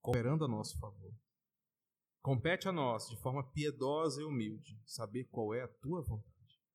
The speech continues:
Nos ensina, Senhor, a agir assim. Obrigado, Jesus, porque a tua experiência nos ensina tanto hoje com as nossas escolhas.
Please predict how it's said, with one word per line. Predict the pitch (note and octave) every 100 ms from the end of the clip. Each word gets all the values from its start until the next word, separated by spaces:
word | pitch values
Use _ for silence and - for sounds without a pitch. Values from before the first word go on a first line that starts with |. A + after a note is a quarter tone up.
| _ _ _ _ _
Nos | B2+
ensina, | B2 C3 - G#3 D#3+
Senhor, | - A#2+ A#2
a | A2+
agir | G#2 G#2+
assim. | G#2 - - G2 - _ _ _ -
Obrigado, | C#3 D3+ F3 F#3
Jesus, | C#3+ D#3 B2 D3 C3+
porque | D#3 C#3 D3+
a |
tua | C#3 - G#3+ B3+
experiência | - G3 F#3 D#3+ C3+ B2+ - A#2+ A2+ _ _ -
nos | C#3 C3+
ensina | D3 - E3+ F3+ D#3+ - -
tanto | G3 B3 A#3+ - F3
hoje | D#3 D#3+ D3 D#3
com | D#3
as | C#3 -
nossas | C3 C3+ B2
escolhas. | B2 - - A#2 A2 A2+ - - -